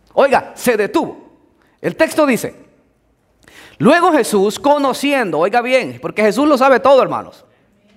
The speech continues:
Jesús, conociendo en sí mismo el poder que había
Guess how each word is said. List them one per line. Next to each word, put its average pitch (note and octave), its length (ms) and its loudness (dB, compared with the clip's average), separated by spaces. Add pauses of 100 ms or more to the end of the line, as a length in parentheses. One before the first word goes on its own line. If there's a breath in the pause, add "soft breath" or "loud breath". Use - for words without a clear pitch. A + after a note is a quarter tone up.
(640 loud breath)
Jesús, B3+ 380 0
conociendo B3+ 880 0
en G#3+ 200 0
sí D#4 200 0
mismo G#3+ 400 0
el G#3 100 0
poder - 480 -4
que A#3+ 80 -2
había A3+ 400 0